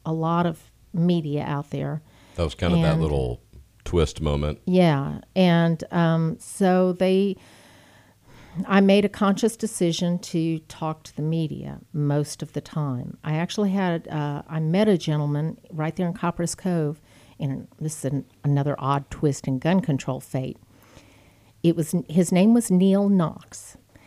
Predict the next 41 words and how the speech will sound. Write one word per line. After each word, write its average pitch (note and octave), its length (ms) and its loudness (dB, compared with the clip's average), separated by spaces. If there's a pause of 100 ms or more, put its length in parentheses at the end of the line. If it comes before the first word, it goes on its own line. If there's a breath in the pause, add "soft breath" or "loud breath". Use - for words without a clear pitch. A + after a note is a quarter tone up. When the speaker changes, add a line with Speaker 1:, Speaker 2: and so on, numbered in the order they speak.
(240 soft breath)
Speaker 1:
and D#3+ 160 2
at E3 220 0
the C#4 60 4
time G3 400 4
he F3 200 4
was D#3+ 340 2
first - 440 -2
vice F#3 320 -2
president D3+ 560 -2
of D#3+ 140 -8
the D3+ 120 -4
N C#3+ 80 -2
R C#3+ 240 -2
A. F3+ 320 -4
Now, D3+ 140 -2
I G3+ 60 2
didn't F#3 240 0
know C#3 160 0
him C3+ 80 -2
from C3 220 -6
Adam, C#3 460 -6 (320)
okay? C#3 360 -6 (680 loud breath)
But E3 160 2
I D#3+ 60 2
had G#3 200 2
lunch C4+ 300 2
with D#3+ 120 -2
him. D3 360 0
Um, D3 420 -2 (720)
he E3 260 -2
introduced F3 400 -4
himself. D3 340 -6
I D#3+ 60 -4
had D#3 180 -2
lunch F3 240 -2
with D3+ 120 -6
him. D3 120 -6 (340 soft breath)
His G3+ 440 4 (160)
brother, E3 800 2 (280)
Rusty E3+ 560 0
Knox, C3 640 -4